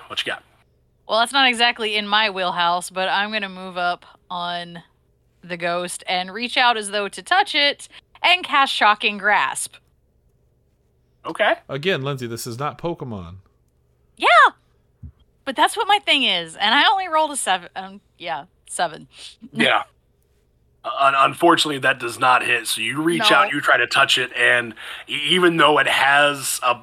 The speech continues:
Speaker 1: a bit of a form, you feel yourself kind of pass through it as you go to stretch out for that touch.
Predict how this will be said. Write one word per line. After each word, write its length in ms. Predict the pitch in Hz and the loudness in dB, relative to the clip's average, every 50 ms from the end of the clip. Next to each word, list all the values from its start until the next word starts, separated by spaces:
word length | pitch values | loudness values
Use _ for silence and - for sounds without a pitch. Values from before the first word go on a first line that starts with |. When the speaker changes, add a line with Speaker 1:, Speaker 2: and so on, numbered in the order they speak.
| - | 0
Speaker 1:
a 160 | 139 143 135 - | 0 0 2 2
bit 220 | - 135 131 135 | 2 2 4 4
of 140 | 143 151 143 | 4 2 2
a 80 | 156 147 | 2 0
form, 640 | - - - 180 170 170 175 175 185 196 202 208 - - - - - _ | -2 0 4 6 6 6 6 4 2 0 0 -4 -10 -16 -20 -20 -20 _
you 160 | - 143 156 | -8 -6 -6
feel 360 | 147 - - - 156 156 147 | -6 -4 -4 -2 0 0 0
yourself 480 | 143 139 135 131 - - 143 139 131 - | 0 0 0 0 0 2 2 0 0 0
kind 180 | - 147 143 131 | -2 -2 0 0
of 80 | 120 - _ _ | -2 -6 _ _
pass 520 | - - - - 131 127 123 120 117 - - | -8 -6 -2 0 2 2 2 2 2 -2 -4
through 400 | - - 131 127 127 123 117 98 | -6 -6 -8 -6 -4 -4 -4 -6
it 100 | 101 107 | -6 -8
as 200 | 107 110 107 113 | -8 -10 -8 -8
you 120 | 113 110 | -10 -10
go 180 | 104 110 104 98 | -10 -12 -12 -12
to 80 | 98 | -8
stretch 420 | 98 - - - - 113 104 - - | -6 -6 -4 -4 -4 -4 -4 -4 -4
out 140 | 107 95 - | -6 -6 -8
for 120 | - 101 | -12 -16
that 200 | 92 85 - _ | -18 -20 -18 _
touch. 460 | - - - - _ - - - - | -16 -16 -16 -14 _ -8 -8 -8 -8